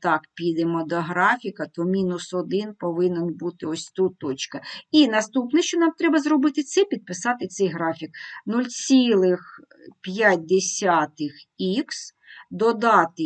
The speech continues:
ігрек, все це дорівнює одиниці. Другий графік ми побудували, підписали, заповнили таблицю.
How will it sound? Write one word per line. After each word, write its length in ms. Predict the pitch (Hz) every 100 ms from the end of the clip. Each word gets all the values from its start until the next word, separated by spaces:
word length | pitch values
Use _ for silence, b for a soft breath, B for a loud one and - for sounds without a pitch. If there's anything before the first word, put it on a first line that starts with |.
| - -
ігрек, 480 | 180 202 226 381
все 260 | - - 330
це 160 | - 180
дорівнює 520 | 165 220 247 208 190
одиниці. 540 | 185 185 165 - 165 B B B
Другий 460 | 185 262 302 220 202
графік 560 | 170 202 240 269 359 254
ми 180 | 220
побудували, 800 | 202 185 175 156 165 190 269 285
підписали, 720 | 277 - - 160 - 214 233 175
заповнили 640 | 165 - 190 185 170 170
таблицю. 600 | 165 180 180 160 - -